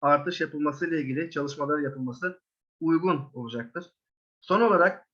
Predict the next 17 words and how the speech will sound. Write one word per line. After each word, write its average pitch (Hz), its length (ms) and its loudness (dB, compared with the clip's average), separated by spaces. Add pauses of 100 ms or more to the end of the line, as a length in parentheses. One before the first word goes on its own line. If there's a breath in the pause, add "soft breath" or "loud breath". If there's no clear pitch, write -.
(100)
yöntemin 156 540 -2
hızla 202 440 -2
uygulanabiliyor 180 540 2
olmasının 196 380 -2
yanında 170 460 -2 (120)
revizyonların 156 800 -2
yapılabiliyor 147 580 -2
olması 127 500 -6 (720)
nakit 147 380 -2
bütçesi 160 320 -2
hazırlanmasına 147 640 0
olanak 143 280 0
sağlarken 175 640 -2
işletmenin 170 760 -12
finans 165 380 -2
yönetimine 160 440 -4
de 131 260 -6